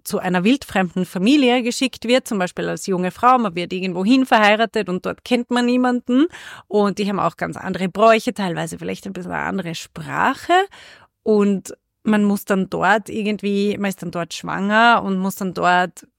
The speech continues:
ein Kind gebären und Kinder und was weiß ich was, fühlt sich sehr unangenehm an. Und deswegen ursprünglich war es so,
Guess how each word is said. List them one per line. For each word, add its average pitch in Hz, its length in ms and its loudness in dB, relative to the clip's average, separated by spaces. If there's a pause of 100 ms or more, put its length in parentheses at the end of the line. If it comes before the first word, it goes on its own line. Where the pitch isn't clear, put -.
(100)
ein 196 300 -12
Kind 226 400 -2
gebären 233 420 2
und 170 260 -6
Kinder 254 680 2
und 175 240 -8
was 185 180 -8
weiß 202 120 -6
ich 220 180 -4
was, 226 140 4 (840)
fühlt 277 320 -2
sich 262 220 -2
sehr 208 760 4 (520)
unangenehm 170 840 0
an. 156 280 -8
Und 175 200 -6
deswegen 208 680 0
ursprünglich 247 840 0 (440)
war 185 280 4
es - 180 -10
so, 214 340 0